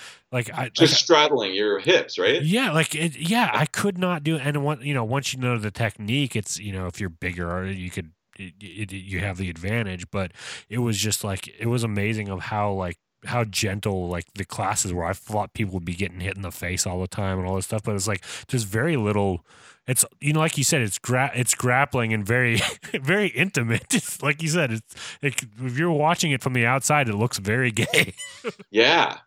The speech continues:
Speaker 2: Or you don't have to be on the outside, I don't think.
Speaker 1: <laughs> Yeah. It's true.
Speaker 2: I felt it from the inside.
Speaker 1: <laughs> Yeah, it's true.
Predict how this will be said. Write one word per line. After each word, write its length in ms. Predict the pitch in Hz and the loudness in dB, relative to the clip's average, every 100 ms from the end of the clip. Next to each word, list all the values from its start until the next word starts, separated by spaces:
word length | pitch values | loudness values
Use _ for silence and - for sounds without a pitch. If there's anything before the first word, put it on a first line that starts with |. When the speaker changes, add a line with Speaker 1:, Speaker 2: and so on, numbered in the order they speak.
| - - | -10 -2
Speaker 2:
Or 200 | 151 185 | 2 6
you 300 | 196 143 180 | 6 6 6
don't 100 | 170 | 6
have 120 | 320 - | 4 2
to 80 | |
be 100 | 175 156 | 2 2
on 100 | 139 | 4
the 100 | 127 | 4
outside, 480 | 156 - 95 71 87 | 2 2 -2 2 2
I 100 | - | 0
don't 100 | - | 0
think. 580 | - 110 - - 302 - | 2 2 0 -2 -2 2
Speaker 1:
<laughs> 40 | |
Yeah. 340 | 240 - - 247 - 294 330 - _ - 294 285 - _ | 2 2 2 2 2 -6 -6 -8 _ -8 -4 -4 -6 _
It's 100 | - | -10
true. 200 | - 117 | 0 4
Speaker 2:
I 80 | 107 | 6
felt 220 | - - | 6 6
it 80 | 196 | 2
from 160 | 175 139 | 0 6
the 80 | 143 | 8
inside. 560 | 165 113 82 80 165 - | 8 4 2 2 0 4
Speaker 1:
<laughs> 40 | |
Yeah, 160 | 208 147 807 - 285 - | 4 4 -2 -6 -6 -4
it's 380 | 208 285 - - | -6 -6 -10 -2
true. 240 | - 110 | -2 -4